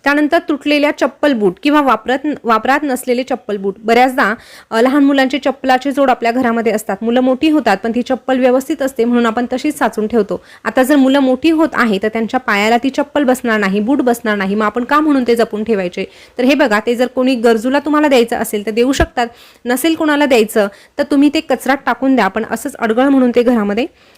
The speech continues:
ठेवू नका. त्यानंतर खूप जुनी बिलं. आता बघा, बिल जपून ठेवायला हवं, ज्याची आपल्याला गॅरंटी वॉरंटी मिळालेली असते, ते बिलं आपल्याला आवर्जून जपून ठेवायचे आहे. पण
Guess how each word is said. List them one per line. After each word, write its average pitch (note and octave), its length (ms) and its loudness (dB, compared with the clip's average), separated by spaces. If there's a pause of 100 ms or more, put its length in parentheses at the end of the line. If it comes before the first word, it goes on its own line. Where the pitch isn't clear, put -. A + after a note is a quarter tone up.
(120)
ठेवू D4+ 180 4
नका. F#3 240 0 (680)
त्यानंतर E4 360 0 (100)
खूप F4 200 0
जुनी C4+ 300 2
बिलं. B3+ 260 2 (320)
आता C#4+ 160 -2
बघा, E4+ 200 2
बिल C#4+ 300 4
जपून C#4 360 0
ठेवायला C#4 340 0
हवं, B3+ 260 2 (340)
ज्याची C4 440 2
आपल्याला C#4 480 0 (420)
गॅरंटी C#4 400 2
वॉरंटी C#4+ 340 -2
मिळालेली A#3 400 -2
असते, - 280 -6
ते A#3+ 140 -4
बिलं B3 220 0
आपल्याला A#3+ 320 0
आवर्जून B3 540 2
जपून C#4 280 0
ठेवायचे A3 360 0
आहे. F#3+ 200 -6 (400)
पण D#4 160 2